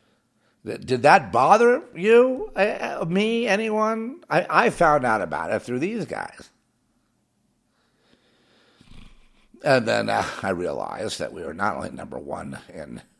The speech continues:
you know, drug dealing, but number one in human trafficking.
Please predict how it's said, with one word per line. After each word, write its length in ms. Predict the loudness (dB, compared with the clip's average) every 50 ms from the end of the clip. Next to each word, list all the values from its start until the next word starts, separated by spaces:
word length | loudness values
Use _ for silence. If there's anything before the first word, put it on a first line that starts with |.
| _ _ _ _ _ _ _ _ _ _ _ _ _ _ _ _ _ _ _ _ _ _ _ _ _ -8
you 120 | -8 -6
know, 60 | -6
drug 340 | -6 -2 2 2 2 2 2
dealing, 320 | -4 -4 -2 -2 -2 0
but 220 | 0 0 -2 -2 -2
number 240 | -4 -4 -4 -4 -2
one 200 | -2 -2 -4 -4
in 120 | -4 -6
human 320 | -4 -4 -4 -4 -4 -4
trafficking. 680 | -2 -2 -2 -2 -2 -2 -4 -4 -4 -6 -12 -14 -16 -18